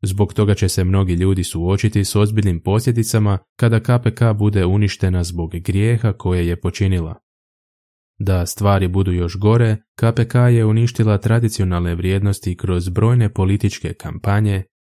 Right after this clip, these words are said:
i okrenula ih protiv načela istinitosti, dobrodušnosti, tolerancije, temeljnih učenja Falun Gonga.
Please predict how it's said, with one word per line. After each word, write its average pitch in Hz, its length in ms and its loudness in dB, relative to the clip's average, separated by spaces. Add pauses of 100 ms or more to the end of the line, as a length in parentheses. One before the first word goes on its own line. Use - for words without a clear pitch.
i 104 140 2
okrenula 113 560 2
ih 90 220 -4
protiv 90 300 -2
načela 107 800 0
istinitosti, 110 960 -2
dobrodušnosti, 95 1200 -2
tolerancije, 87 720 -4 (580)
temeljnih 120 520 2
učenja 101 640 0 (140)
Falun 92 260 0
Gonga. 87 400 -2